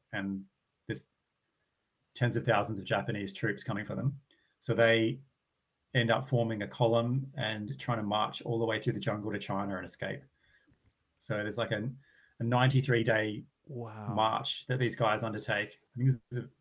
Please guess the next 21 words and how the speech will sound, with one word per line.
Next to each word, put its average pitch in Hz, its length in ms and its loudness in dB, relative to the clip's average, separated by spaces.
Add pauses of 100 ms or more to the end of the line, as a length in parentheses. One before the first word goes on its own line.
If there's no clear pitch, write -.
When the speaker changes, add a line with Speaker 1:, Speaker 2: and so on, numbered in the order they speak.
(280)
Speaker 1:
few 143 180 6
thousand 120 360 2
legionnaires 110 580 -2 (140)
start 113 340 0
the 107 220 0
march 98 400 -2
and, 104 180 -6
and 101 160 -8
fight 107 220 0
their 104 100 -4
way 101 220 -2
through 101 160 -8
the 101 60 -12
jungle, 98 520 -6
like 98 140 -8
a 101 60 -6
rearguard 101 340 -2
action, 101 280 -4
trying 104 140 -6
to 98 80 -4
escape. 101 320 -4